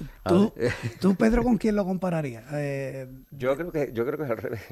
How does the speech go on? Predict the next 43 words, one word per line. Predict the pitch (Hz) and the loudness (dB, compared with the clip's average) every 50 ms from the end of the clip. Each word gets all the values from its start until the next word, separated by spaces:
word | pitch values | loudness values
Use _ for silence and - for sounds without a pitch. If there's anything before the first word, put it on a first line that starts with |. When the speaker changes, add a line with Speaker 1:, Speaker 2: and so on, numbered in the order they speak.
| 107 - - | -12 -12 -12
Speaker 3:
<laughs> | 107 - 120 110 | -10 -10 -8 -4
que | - | -4
al | 104 95 | -4 -4
final | - 101 98 107 107 | -6 -4 -2 -2 -2
con | 120 131 131 | -2 -2 -2
los | 123 | -4
años | 123 131 135 139 135 | -4 -4 -4 -4 -4
nos | 139 120 | -4 -4
vamos | 120 117 113 | -4 -4 -4
a | 104 | -4
tener | 117 113 113 110 | -4 -4 -4 -4
que | 110 110 | -4 -6
comparar | 107 98 - - 104 104 98 | -6 -6 -8 -6 -6 -6 -6
con | 92 95 | -6 -8
él, | 98 90 - - _ | -8 -10 -12 -16 _
porque | _ 92 82 - - 87 85 82 82 82 78 76 78 76 _ _ _ _ _ _ - - _ - | _ -18 -18 -16 -14 -14 -14 -14 -14 -16 -16 -18 -20 -20 _ _ _ _ _ _ -20 -20 _ -14
es | 95 95 92 | -14 -12 -12
el | 92 | -12
más | 90 87 82 85 | -12 -12 -12 -14
grande, | 95 95 82 - - _ _ _ _ _ _ _ _ _ _ _ _ _ _ _ _ _ _ _ _ - | -14 -16 -16 -18 -20 _ _ _ _ _ _ _ _ _ _ _ _ _ _ _ _ _ _ _ _ -16
el | 82 | -16
más | 80 82 80 | -14 -14 -14
grande. | 82 85 82 82 - - | -14 -14 -14 -14 -14 -14
Evidentemente | 87 87 87 92 85 - 92 95 92 - - 101 | -12 -10 -10 -10 -8 -6 -6 -6 -6 -4 -6 -4
después | 95 90 - - - 90 90 90 | -4 -6 -8 -6 -6 -6 -4 -4
sí | - - 92 | -6 -8 -10
que, | - - 95 92 90 - - - - - - - - - _ _ _ _ _ _ | -8 -8 -8 -8 -8 -10 -14 -18 -20 -20 -20 -20 -20 -20 _ _ _ _ _ _
eh, | - 98 - - | -12 -12 -10 -8
hemos | - 104 101 104 92 87 | -6 -4 -4 -4 -4 -4
salido | - 101 101 98 95 98 95 | -4 -4 -2 -2 -2 -2 -2
algunos, | 92 92 92 95 92 95 92 90 87 - - - - - | -2 -2 -2 -4 -2 -4 -6 -6 -6 -8 -10 -12 -12 -14
eh, | - - - - | -16 -16 -12 -12
haciéndole | - - - 117 101 98 104 | -12 -8 -6 -4 -2 -2 -2
competencia, | 98 101 90 - 98 - 113 110 104 - 120 127 175 - _ _ _ _ _ _ | -2 -4 -4 -6 -2 -2 -2 -2 -2 -6 -10 -10 -10 -14 _ _ _ _ _ _
pero, | _ 107 101 101 98 92 92 90 90 90 90 87 85 85 82 82 82 - - - - - _ _ | _ -2 -2 -2 -2 -2 -2 -2 -2 -2 -2 -4 -4 -6 -8 -10 -12 -16 -20 -20 -20 -20 _ _
pero | _ 95 92 | _ -4 -2
volvemos | 92 95 107 113 | 0 0 0 0
a | 120 117 | -2 -2
insistir | 107 123 113 - - 101 87 87 | -6 -8 -10 -6 -6 -6 -6 -6
que, | - 90 90 87 87 - - | -6 -6 -8 -8 -8 -10 -10
que | - 95 85 | -10 -10 -10
si | - - - 92 90 90 - - _ _ - | -8 -10 -10 -10 -10 -10 -12 -16 _ _ -4
él, | 107 113 120 131 - | -2 -2 -2 -2 -6